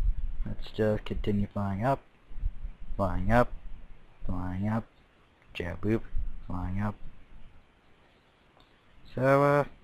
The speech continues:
yeah. Aw, I hate that glitch.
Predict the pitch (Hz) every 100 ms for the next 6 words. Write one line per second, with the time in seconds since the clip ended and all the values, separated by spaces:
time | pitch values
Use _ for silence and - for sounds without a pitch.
0 | _ - - - - - - - - -
1 | - - 208 156 - - - - - -
2 | - - - - - - - - - -
3 | - - - - - - - - - -
4 | - - - - - - - - - -
5 | - - - - - - - - - -
6 | 104 95 104 113 - - - - 113 113
7 | - - - 98 -